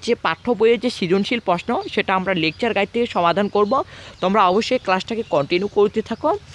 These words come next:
তোমরা একটু লক্ষ্য করো তোমাদের যে বহু নির্বাচনী প্রশ্ন। দেখো, প্রথম নম্বর প্রশ্ন, একজন নাগরিকের কয়টি মৌলিক গুণের অধিকারী হতে হয়? তো এখানে গ নাম্বার অ্যান্সার তিনটি। তোমাদের কাছে রিকোয়েস্ট থাকবে,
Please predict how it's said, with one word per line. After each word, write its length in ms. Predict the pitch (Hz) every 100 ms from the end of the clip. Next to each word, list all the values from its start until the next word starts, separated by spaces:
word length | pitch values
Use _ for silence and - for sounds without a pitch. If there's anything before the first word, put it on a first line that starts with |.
| - -
তোমরা 180 | 190 226
একটু 240 | 233 -
লক্ষ্য 320 | 247 180 - 220
করো 260 | 254 294
তোমাদের 360 | - 220 208 226
যে 160 | - 254
বহু 280 | 208 175 180
নির্বাচনী 500 | 202 214 226 247 240
প্রশ্ন। 460 | 208 196 254 381 427 - -
দেখো, 280 | 165 165 240
প্রথম 320 | 208 202 220
নম্বর 220 | 226 233
প্রশ্ন, 420 | 233 190 - 285 403 - - - - 196
একজন 320 | 202 175 247
নাগরিকের 600 | 202 170 190 208 - 254
কয়টি 360 | - 156 175
মৌলিক 480 | 202 185 180 220 220
গুণের 320 | 170 165 185 233 - - - - -
অধিকারী 420 | 156 175 233 240
হতে 280 | 220 220 -
হয়? 280 | 185 233 392 - -
তো 60 | 156
এখানে 280 | 143 190 220 - - - - -
গ 160 | 147 170
নাম্বার 240 | 180 185
অ্যান্সার 300 | 208 196 - 214
তিনটি। 400 | 214 190 - 269 415 - - -
তোমাদের 320 | - 226 233
কাছে 220 | 226 240 226
রিকোয়েস্ট 440 | 175 165 214 233
থাকবে, 420 | - 170 160 254